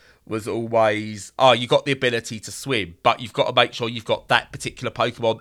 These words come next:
equipped." You might have a flying Pokemon and a swimming Pokemon type one in your actual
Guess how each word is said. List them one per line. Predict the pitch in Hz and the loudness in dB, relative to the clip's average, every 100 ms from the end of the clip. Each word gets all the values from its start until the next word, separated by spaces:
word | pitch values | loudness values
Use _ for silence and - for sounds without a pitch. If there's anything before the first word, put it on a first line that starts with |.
| - | -6
equipped." | 117 - 180 - - - - _ _ _ _ _ _ - | -4 4 4 4 -10 -10 -10 _ _ _ _ _ _ -8
You | 147 | 4
might | 156 175 | 8 10
have | 131 147 139 | 10 6 6
a | |
flying | 135 156 147 139 | 2 4 4 4
Pokemon | 123 110 110 - 104 92 90 - | 0 -2 -2 -6 -2 -2 0 2
and | 117 | 2
a | |
swimming | 113 131 123 120 | 0 -4 -4 -4
Pokemon | 104 104 98 110 98 | -6 -6 -6 -8 -8
type | 104 101 101 - _ - - | -6 -6 -6 -8 _ -20 -18
one | - 123 98 98 | 2 4 4 0
in | - 123 | -4 -2
your | 123 117 117 107 - - | 2 4 4 0 -4 6
actual | 135 131 - 120 113 | 6 6 0 -4 -4